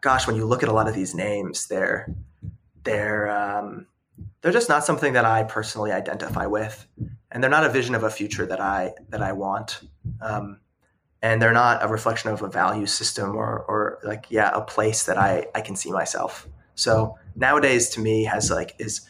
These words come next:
emotionally laden in a way that, um, describes this non-judgmental future that, that's different, that's better, uh,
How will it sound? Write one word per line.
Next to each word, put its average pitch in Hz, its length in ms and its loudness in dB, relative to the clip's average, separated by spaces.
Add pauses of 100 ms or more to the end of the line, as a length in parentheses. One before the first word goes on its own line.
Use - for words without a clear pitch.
(160)
emotionally 123 520 4
laden 104 560 -2 (440)
in 107 80 0
a 107 60 2
way 107 220 2
that, 101 360 0 (400)
um, 98 340 -8
describes 123 540 4
this 110 180 0
non-judgmental 104 640 -2
future 90 400 0
that, 95 320 -2
that's - 220 -4
different, 92 340 -4
that's - 140 -10
better, 110 500 -2 (580)
uh, - 340 -18